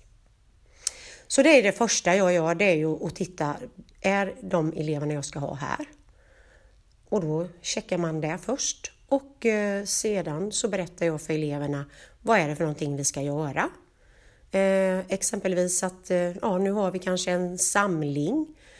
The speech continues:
eh, först, eh, en lek, eh, vi ska gå till skogen.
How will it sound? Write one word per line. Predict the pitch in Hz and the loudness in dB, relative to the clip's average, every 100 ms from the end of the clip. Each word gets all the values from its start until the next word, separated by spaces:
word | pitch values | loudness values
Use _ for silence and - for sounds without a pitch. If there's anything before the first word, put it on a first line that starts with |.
| - - | -20 -6
eh, | 190 196 | -2 -2
först, | 196 196 269 - - - - | -2 -2 -2 -2 -4 -4 -4
eh, | 220 214 208 214 | -2 0 -2 -2
en | 180 156 | 0 0
lek, | 143 135 190 294 294 - - | -2 -2 -2 -2 -6 -12 -4
eh, | 208 196 185 | -2 0 -2
vi | 170 | -2
ska | - 160 | -2 -4
gå | 151 | -4
till | 139 143 | -4 -2
skogen. | - 165 156 147 147 165 233 | 0 0 -2 -4 -2 0 0